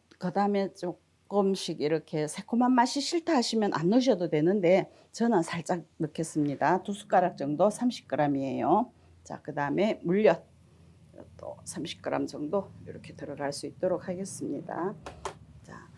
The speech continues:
생강을 직접 넣으셔도 되는데, 생강이 없을 경우에는 이렇게 생강 분을 넣으셔도 괜찮아요. 자, 이렇게 넣고 끓여줍니다. 자,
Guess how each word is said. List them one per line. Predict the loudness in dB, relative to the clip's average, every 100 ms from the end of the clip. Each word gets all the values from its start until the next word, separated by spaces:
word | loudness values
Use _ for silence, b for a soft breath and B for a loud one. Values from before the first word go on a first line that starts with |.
| B B
생강을 | -2 2 6 6 6 4
직접 | 0 4 6
넣으셔도 | 6 4 0 2
되는데, | 2 4 6 6 6
생강이 | 2 -4 -2 0 0
없을 | 0 0 -2
경우에는 | 0 0 0 0 2 0 0
이렇게 | -4 -4 -8
생강 | -4 -4 0 -2 -2
분을 | -4 -2 0
넣으셔도 | 0 0 -4 -4 -4
괜찮아요. | -6 -6 -6 -6 -6 -6 -4 0 0 -2 b b b b
자, | -20 -16 -10
이렇게 | -8 -8 -2
넣고 | -2 -2 -4 -4 -2 -4 _
끓여줍니다. | -6 -4 -4 -8 -8 -6 -6 -6 -2 0 -2 -6 _ _ _ _ _ _ _ _ _ _ _ _ _ _ _
자, | _